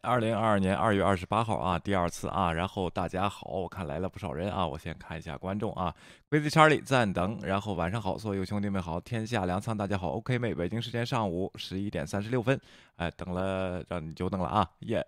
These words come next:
呃，夜空孤帆，老战士，薯片儿被啤-，配啤酒了，这么滋润，知秋一夜，我也感觉普京要下重手了。哎，现在这个情报称啊，他有点疯狂啊，一会儿咱们看看啊。呃，文武C C啊，好，明白，来了，大家好，威廉好啊，您也好啊。然后看红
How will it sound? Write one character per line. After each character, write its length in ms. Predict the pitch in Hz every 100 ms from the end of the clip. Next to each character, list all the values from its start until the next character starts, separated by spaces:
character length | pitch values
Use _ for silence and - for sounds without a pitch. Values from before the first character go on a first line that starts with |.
| -
呃， 120 | 76
夜 180 | 113 113
空 160 | -
孤 140 | 127 127
帆， 180 | 135
老 220 | 87 82 78
战 240 | 135 117
士， 220 | - 82
薯 180 | - 87
片 160 | 123 127
儿 100 | 110
被 240 | 127 101
啤-， 240 | - - - _
配 140 | 135
啤 160 | 110 113
酒 160 | 104 76
了， 160 | 76
这 140 | - 131
么 140 | 110
滋 180 | 87 123
润， 180 | 117 90 -
知 200 | - 143
秋 240 | 131 147
一 160 | 135 123
夜， 160 | 139 - - -
我 100 | -
也 80 | 127
感 180 | 135 98
觉 120 | 110
普 160 | 113 98
京 100 | 110
要 160 | 117
下 160 | 104 113
重 160 | 101 98
手 120 | 64
了。 100 | 50
哎， 200 | 101 92
现 180 | 95 123
在 120 | 120
这 100 | 113
个 80 | 107
情 240 | - 110
报 160 | 123 104
称 160 | 101
啊， 200 | 110 82 -
他 120 | 98
有 80 | 104
点 120 | 90
疯 220 | - 127
狂 180 | - -
啊， 180 | - 87
一 120 | 82
会 100 | 92
儿 40 | 85
咱 100 | 87
们 80 | 95
看 180 | 110
看 100 | 82 76
啊。 180 | 87 87 - - - -
呃， 400 | 107 107 110 113 -
文 260 | 101 139 170
武 240 | 113 139 -
C 220 | - 139
C 240 | 139 139
啊， 200 | - 104
好， 300 | 98 78 104
明 220 | 110 107 127
白， 140 | 127
来 160 | 82 110
了， 60 |
大 140 | 104 110
家 140 | 110
好， 140 | 104 82
威 100 | 113
廉 100 | 110
好 180 | 90
啊， 200 | 71 85
您 140 | 87 92
也 120 | 101
好 200 | 92 69
啊。 260 | 67 69 85
然 160 | 87
后 380 | 98 92 87 82
看 340 | - 95 85
红 260 | 85 - 98